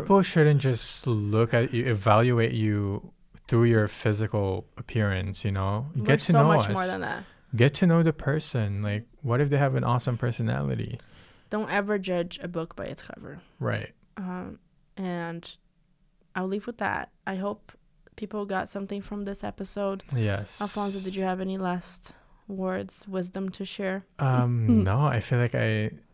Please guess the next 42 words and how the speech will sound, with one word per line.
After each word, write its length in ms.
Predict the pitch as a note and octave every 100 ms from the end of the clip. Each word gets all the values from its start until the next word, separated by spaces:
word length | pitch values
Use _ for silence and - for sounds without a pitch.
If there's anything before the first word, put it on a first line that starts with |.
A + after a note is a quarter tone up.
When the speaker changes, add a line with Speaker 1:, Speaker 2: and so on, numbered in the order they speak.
| _ _ _ _ -
Speaker 1:
said 400 | - - A2+ G#2+
them 180 | G2 G2
all. 500 | A#2+ C3 G#2+ G2+ - _ -
Like, 180 | A2+ G2+
just, 520 | - A2 - - -
you 60 | D3+
know, 260 | A#2 A#2+ A#2+
take 200 | C#3+ D3+
care 360 | - C#3+ D3+ D#3 -
of 200 | C#3 B2
your 280 | B2+ A#2+ A#2
body, 460 | A#2 A2 A#2 A2
whether 360 | G#2+ G#2+ G#2+ A#2
it's 140 | A2+
for 160 | - A2
physical 760 | - G#2+ A2 A2 G#2+ G#2 G#2+ -
appearance 460 | - A2 G#2 G#2+
or 80 | G2+
not. 300 | G2 G2 - _ - -
Just 300 | B2 A2+ - _ _
Speaker 2:
Love 160 | G3 G3+
Speaker 1:
be, 60 | G3+
Speaker 2:
yourself. 360 | C#3 A#2+ C#3
Speaker 1:
just 200 | A#2+ A#2+
be 120 | A#2 G#2
active. 520 | G2 - G2 G2 - _ - - - _ -
Yeah, 300 | G#2+ G2 G#2+
try 320 | - F3+ F3+
and 160 | F3
love 180 | D#3+ D3+
yourself. 520 | C#3+ C3 - B2 B2
I 100 | B2
know 160 | A#2+ A2+
it's 200 | A2+ -
hard. 480 | - G#2 G#2 G#2 B2
I'm 300 | A2 G#2 G2+
having 260 | G#2 G2
a 40 | G#2+
hard 220 | G2+ G2+
time 180 | G#2+ G#2
with 140 | G2
that. 320 | G2+ G2 -